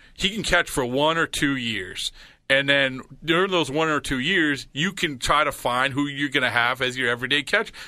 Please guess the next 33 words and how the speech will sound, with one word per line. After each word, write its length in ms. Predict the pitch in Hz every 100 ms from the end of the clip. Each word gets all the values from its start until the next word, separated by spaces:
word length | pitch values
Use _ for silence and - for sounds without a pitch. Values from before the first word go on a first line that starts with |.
| -
Maybe 360 | 139 175 185 180
it's 160 | -
Saltalamacchia, 880 | 175 170 185 165 151 160 170 196 196 - - -
maybe 320 | 151 160 160
it's 100 | 156
someone 380 | 170 156 156 156
else. 320 | 165 196 - - -
But 120 | 156
right 300 | 160 214 147
now, 480 | 175 202 170 160 147
they 200 | 135 185
don't 200 | 175 -
have 300 | 202 240 170
that 240 | 113 -
guy. 300 | - 50 - _ - _ 165
And, 600 | 175 165 156 151 139 - _ _ -
and 320 | 165 160 151
we 140 | 175 165
can't 320 | - 233 233
forget 460 | 185 147 202 220 -
that 300 | 131 143 139 -
this 220 | 190 233
is 100 | 254
a 60 | 190
middle-of-the-order 880 | 180 202 175 147 147 147 175 151
bat 460 | 113 151 190 120 - - - -
on 120 | 151
a 40 | 147
team 360 | - 185 185
that 120 | 156
needs 380 | 147 196 190 139
middle-of-the-order 580 | 147 156 139 135 147 135
bats. 560 | 117 175 165 - -